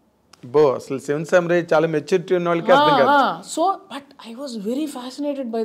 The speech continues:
Speaker 2: the way that whole story was being told. So, there was a, అంటే, ఒక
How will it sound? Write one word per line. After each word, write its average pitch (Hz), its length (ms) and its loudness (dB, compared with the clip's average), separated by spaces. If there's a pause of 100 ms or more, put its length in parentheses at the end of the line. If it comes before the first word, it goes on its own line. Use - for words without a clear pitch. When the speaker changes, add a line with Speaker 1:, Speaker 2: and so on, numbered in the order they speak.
Speaker 2:
the 202 140 -4
way 262 120 -2 (240)
that 208 100 -6 (120)
whole 247 140 -6 (100)
story 233 240 -6
was 214 180 -8 (100)
being 196 140 -12 (100)
told. 165 160 -8 (420)
So, - 60 -16
there 277 160 -2
was 320 80 -6
a, 381 120 -6 (300)
అంటే, 254 200 -6
ఒక 254 200 -8